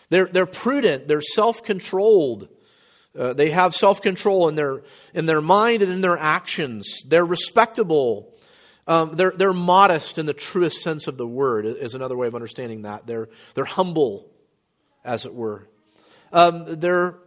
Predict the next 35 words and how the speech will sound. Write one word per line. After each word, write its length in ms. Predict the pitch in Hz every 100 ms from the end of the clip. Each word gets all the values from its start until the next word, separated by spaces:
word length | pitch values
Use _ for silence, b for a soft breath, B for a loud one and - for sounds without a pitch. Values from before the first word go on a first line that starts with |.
| _
hospitable. 880 | - 214 - - 220 220 170 139 113
Their, 160 | 139 139
their 220 | 147 151
home 360 | - 220 226
is 220 | 214 170 180
open. 580 | 196 196 185 143 117 104 b b b b b
Uh, 180 | 143 147
their, 240 | 160 165
their 120 | 180
home 240 | 165 220 214
is 100 | 196
especially 500 | - 202 202 220 196
open 320 | 190 196 180
to 120 | 196
the 100 | 175
church, 500 | - 202 185 156 -
but, 240 | 170 147 B B B B
uh, 120 | 175 175
even 260 | 180 202
in 100 | 196
this 200 | 190 202
context, 560 | - 196 175 190 165 - _ _ - 147
perhaps 420 | 170 170 175 -
even 180 | 170 151
strangers. 840 | - 156 160 151 117 101 - - _ b b b b b b b
They 140 | b 196
are 100 | 196
able 320 | 190 220 220
to 120 | 214 202
teach. 460 | - 202 165 -
They 100 | 175
are 60 | 160
skilled 640 | - - 208 214 214 170
in 180 | 165 165
teaching. 640 | - 202 - 190 139 104